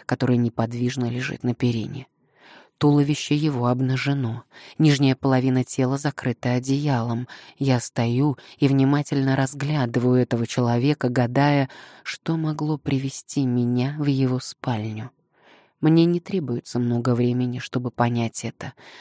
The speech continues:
Откровенно говоря, я точно знаю, зачем явилась.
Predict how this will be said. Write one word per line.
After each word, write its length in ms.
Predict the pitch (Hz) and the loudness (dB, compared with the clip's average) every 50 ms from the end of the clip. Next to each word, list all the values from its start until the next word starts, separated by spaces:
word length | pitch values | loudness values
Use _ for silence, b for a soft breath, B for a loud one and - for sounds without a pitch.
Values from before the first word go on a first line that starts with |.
| B | B
Откровенно 600 | B - - - - 139 131 135 131 131 127 127 127 | B -6 -4 0 2 4 6 6 6 6 4 4 2
говоря, 320 | 123 131 123 123 127 127 | 2 2 2 4 4 4
я 160 | 127 127 123 | 2 2 0
точно 560 | 120 - _ 143 127 117 - - - 120 117 117 | 0 -2 _ -2 -2 0 -2 -6 -4 -4 -4 -4
знаю, 520 | 117 - 127 120 117 120 123 127 131 - _ | -2 0 0 0 2 0 0 -2 -6 -6 _
зачем 480 | - 135 135 123 - - - 113 143 | -2 0 0 0 0 -4 -6 -4 -4
явилась. 720 | 127 123 120 123 117 117 110 - - - - - - - | -2 -2 -2 -2 -2 -2 -6 -6 -10 -14 -16 -16 -16 -16